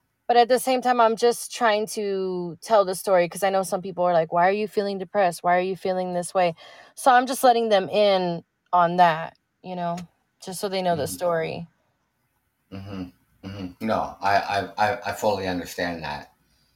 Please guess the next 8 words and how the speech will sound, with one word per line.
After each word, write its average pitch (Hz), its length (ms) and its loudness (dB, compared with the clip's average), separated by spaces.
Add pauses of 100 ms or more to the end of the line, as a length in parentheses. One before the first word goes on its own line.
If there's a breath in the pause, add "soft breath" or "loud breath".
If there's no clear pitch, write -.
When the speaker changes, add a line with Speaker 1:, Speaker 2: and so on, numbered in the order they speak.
(160)
Speaker 1:
Mm-hmm. 165 540 -10 (460)
Speaker 2:
You 110 100 -4
know, 95 380 0
um, 107 400 6
one 143 240 6
of 131 100 0
the, 113 300 -2
um, 95 480 2